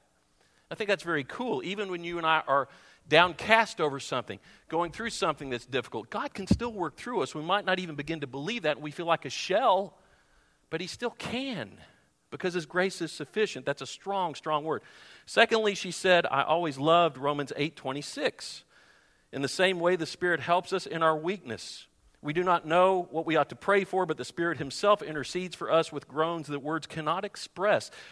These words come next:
She said, "I would get so down to the point where I would throw up my arms and say, 'God, I don't know what to say anymore. I really don't know what to say. I don't know how to pray.'" She said, "But then I came to this passage, and it, and it made me realize, you know what?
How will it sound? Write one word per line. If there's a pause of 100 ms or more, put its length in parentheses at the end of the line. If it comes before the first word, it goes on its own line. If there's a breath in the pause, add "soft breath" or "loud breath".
She
said,
"I
would
get
so
down
to
the
point
where
I
would
throw
up
my
arms
and
say,
'God, (400 loud breath)
I
don't
know
what
to
say
anymore. (840 soft breath)
I
really
don't
know
what
to
say.
I
don't
know
how
to
pray.'" (720 soft breath)
She
said,
"But
then
I
came
to
this
passage,
and
it,
and
it
made
me
realize,
you
know
what?